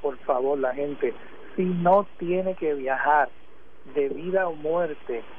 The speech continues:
quédese aquí, no va, o sea, yendo a Estados Unidos, a donde sea,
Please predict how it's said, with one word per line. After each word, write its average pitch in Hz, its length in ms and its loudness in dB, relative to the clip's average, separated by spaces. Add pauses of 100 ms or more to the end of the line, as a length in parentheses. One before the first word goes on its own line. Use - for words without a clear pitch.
(420)
quédese 208 440 4
aquí, 202 420 -2
no 156 140 4
va, 180 200 4
o 165 80 -6
sea, 190 180 4
yendo 202 300 0
a 233 60 -2
Estados 220 400 0
Unidos, 208 320 0
a 160 120 2
donde 160 440 -4
sea, 175 320 4